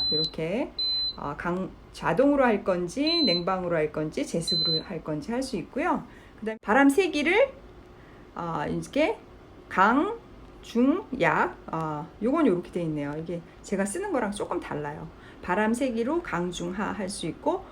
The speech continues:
운전 선택으로 자동이나 냉방이나 이렇게 할 수 있고요. 어, 온도가 한 십칠 도면 엄청 추워요.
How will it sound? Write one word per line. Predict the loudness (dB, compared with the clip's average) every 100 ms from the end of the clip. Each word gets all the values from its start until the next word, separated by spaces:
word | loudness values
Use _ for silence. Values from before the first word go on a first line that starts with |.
| -6
운전 | 0 2 2
선택으로 | 0 -2 -4 0 2 4 2 0 -6 -14 -2
자동이나 | 2 4 4 4 2 2
냉방이나 | 4 4 4 2 0
이렇게 | -4 -4 -4
할 | -6
수 | -6
있고요. | -4 2 2 2 -4 -16 -18 -18 -10
어, | -6 -4 -2 4
온도가 | 6 6 6 6 6
한 | 4
십칠 | 2 2 6 8
도면 | 6 4 4
엄청 | 6 4 4
추워요. | 2 2 2 2 2 0 -2